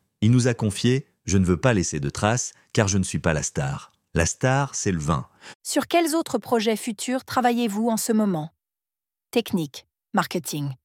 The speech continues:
Speaker 2: ou commerciaux ?
Speaker 1: Nous travaillons constamment sur de nouveaux projets, car nous avons un esprit entrepreneurial. Nous sommes nombreux, ce qui nécessite d'occuper tout le monde. Les enfants vont bientôt arriver,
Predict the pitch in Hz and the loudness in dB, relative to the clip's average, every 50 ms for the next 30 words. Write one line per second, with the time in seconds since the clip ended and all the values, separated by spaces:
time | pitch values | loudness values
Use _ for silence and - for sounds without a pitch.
0 | _ _ _ _ _ - 247 254 220 - - 214 196 180 170 - - - 156 143 | _ _ _ _ _ 0 0 0 2 2 2 2 2 0 -2 -4 -6 -6 -6 -8
1 | 139 - _ _ _ _ _ _ _ _ _ _ _ _ _ _ 90 95 92 - | -8 -12 _ _ _ _ _ _ _ _ _ _ _ _ _ _ 2 2 4 4
2 | - 104 98 101 98 110 117 107 - 131 123 - 113 95 87 87 104 117 - - | 2 2 4 4 4 2 2 2 2 0 2 2 2 2 4 2 2 0 0 0
3 | 92 85 90 87 92 92 98 98 85 - 92 87 78 82 80 85 95 - _ - | 2 2 4 4 4 4 4 2 2 2 -2 0 0 0 0 0 -2 -6 _ -20
4 | _ _ - - 87 90 95 92 85 98 95 104 120 110 87 82 87 92 - - | _ _ -2 0 2 4 4 4 4 2 2 2 2 2 2 2 2 0 -2 -2
5 | - 123 120 95 80 - - 87 - - 90 82 78 69 78 78 76 71 73 73 | -2 0 0 0 0 0 0 -2 0 2 0 0 2 0 -2 -2 -2 -2 -4 -6
6 | - - - _ - - - - 113 104 - - 131 110 98 95 95 90 76 71 | -8 -12 -16 _ -20 -14 0 2 2 2 4 2 2 4 4 4 4 4 2 2
7 | 82 82 73 - _ _ _ _ - - 104 98 - 92 90 92 87 - 92 80 | 0 0 0 -2 _ _ _ _ -4 -2 -2 0 2 2 4 4 2 0 -2 -4
8 | - 123 120 107 95 90 - - 87 - 92 87 - - 110 98 87 78 73 71 | -4 -4 -2 0 0 0 0 -2 -2 0 0 0 2 2 4 4 4 2 2 -2
9 | 67 65 - - _ _ _ _ - 90 92 82 101 92 - - 120 120 95 85 | -4 -6 -8 -12 _ _ _ _ 0 2 2 2 2 0 0 0 0 0 2 0
10 | 80 67 69 85 98 90 - 110 101 92 85 90 87 80 87 101 123 131 | -2 -2 0 0 0 2 4 4 2 4 2 2 0 2 2 2 2 0